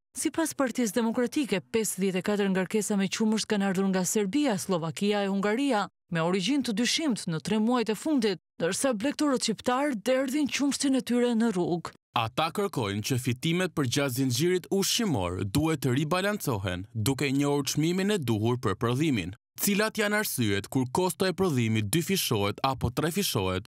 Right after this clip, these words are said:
Speaker 2: ndërsa çmimi i ofruar nga kompanitë për punuese ulet përveç se monopolive të mbështetura nga qeveria shqiptare?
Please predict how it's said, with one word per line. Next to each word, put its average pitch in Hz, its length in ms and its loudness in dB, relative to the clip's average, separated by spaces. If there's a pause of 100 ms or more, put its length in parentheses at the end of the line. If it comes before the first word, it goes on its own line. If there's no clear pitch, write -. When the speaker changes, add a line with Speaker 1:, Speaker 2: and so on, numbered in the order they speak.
(140)
Speaker 2:
ndërsa 139 440 0
çmimi 190 380 0
i - 80 2
ofruar 143 340 0
nga 120 160 0
kompanitë 160 680 0
për 160 180 0
punuese 107 580 2 (200)
ulet 156 440 0
përveç 139 380 0
se 143 100 2
monopolive 123 640 0
të 127 160 0
mbështetura 113 560 0
nga 120 160 0
qeveria 143 400 2
shqiptare? 117 560 -2